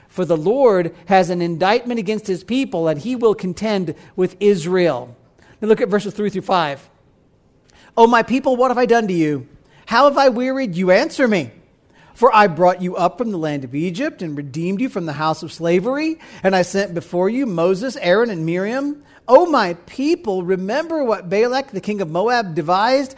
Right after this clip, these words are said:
and what Balaam, the son of Beor, answered him, and what happened from Shittim to Gilgal, that you may know the righteous acts of the Lord."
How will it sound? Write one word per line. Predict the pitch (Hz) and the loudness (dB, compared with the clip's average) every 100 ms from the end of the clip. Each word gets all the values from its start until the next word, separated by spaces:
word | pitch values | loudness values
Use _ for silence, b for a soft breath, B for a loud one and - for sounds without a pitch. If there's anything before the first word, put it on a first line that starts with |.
| B | B
and | - 202 | 0 0
what | 190 | 2
Balaam, | 185 226 269 | 2 2 0
the | 214 | -4
son | - 226 | -4 -4
of | 185 | -4
Beor, | 143 202 240 220 | -4 0 0 0
answered | 175 202 254 262 | -4 -4 -4 -6
him, | 254 285 311 302 B | -4 -4 -6 -10 B
and | 226 196 | -4 0
what | 208 | 0
happened | 190 196 240 302 | 2 0 0 -4
from | - 208 | -10 -6
Shittim | 226 233 208 | -4 -2 -2
to | |
Gilgal, | 151 175 220 233 269 302 370 B B | -2 -2 0 0 0 0 -4 B B
that | 170 196 | -4 -4
you | 170 226 311 | -2 0 0
may | 311 294 294 294 | 2 2 0 0
know | 262 294 294 | 0 2 2
the | 233 | 0
righteous | 185 220 240 277 - - | 2 2 2 -4 -8 -2
acts | 202 214 - | -2 -2 -6
of | 226 | -6
the | 226 | -6
Lord." | 240 269 277 196 165 | -6 0 0 0 -4